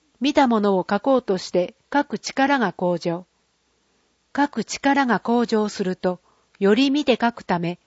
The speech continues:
見る力が向上。この繰り返しで上達する。周りにあるものの見方も変わって、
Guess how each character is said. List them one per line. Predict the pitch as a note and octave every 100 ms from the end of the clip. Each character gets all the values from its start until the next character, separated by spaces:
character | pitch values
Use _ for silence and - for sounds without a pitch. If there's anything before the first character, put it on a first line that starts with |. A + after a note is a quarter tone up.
| _
見 | A#3+ D4+
る | B3
力 | - - A#3 A#3+
が | F#3
向 | - F#3 E3+
上。 | D#3 E3 E3 _ _ _ _ _ _ _ _
こ | - A#3+
の | C#4
繰 | -
り | B3+ C4
返 | A#3+ A#3+
し | - F#3+
で | G3
上 | E3+ G#3 A3
達 | G3+ F#3+
す | - D#3
る。 | D#3+ - _ _ _ _ _ _ _ _ _
周 | F#3+ A3 C#4
り | C#4+
に | C#4
あ | C4+
る | B3+
も | F#3+ G3
の | G#3+
の | G#3+
見 | F#3+
方 | A#3 A#3 B3
も | G#3 -
変 | F3
わ | F#3
っ |
て、 | - - F#3+